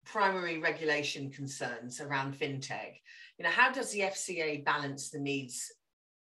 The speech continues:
of the governance without impending, sort of, i-, i-, sorry, impeding innovation in that?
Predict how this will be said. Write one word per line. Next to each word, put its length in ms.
of 140
the 80
governance 580
without 320
impending, 680
sort 200
of, 60
i-, 220
i-, 100
sorry, 260
impeding 540
innovation 600
in 140
that? 240